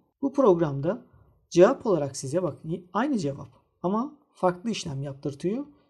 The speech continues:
Numara bir ve numara iki birbirinden çıkarıyor ve size geri döndürüyor. Gördüğünüz gibi programı iki tane mantıklı alt, e, programa bölmüş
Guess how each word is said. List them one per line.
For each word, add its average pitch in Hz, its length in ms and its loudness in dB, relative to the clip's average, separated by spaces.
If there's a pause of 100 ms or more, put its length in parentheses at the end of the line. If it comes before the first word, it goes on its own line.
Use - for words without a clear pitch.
(180)
Numara 208 300 4
bir 151 200 0
ve 143 100 -8
numara 190 260 2
iki 165 240 -4
birbirinden 143 360 -2
çıkarıyor 214 540 -4 (380)
ve 202 100 2
size 170 320 -4
geri 147 300 -2
döndürüyor. 135 400 -12 (160)
Gördüğünüz 269 400 2
gibi 147 160 -4
programı 202 420 0
iki 240 160 -6
tane 190 340 -4
mantıklı 170 480 -4
alt, 175 320 -4 (420)
e, 170 140 -2
programa 180 480 4
bölmüş 233 460 -4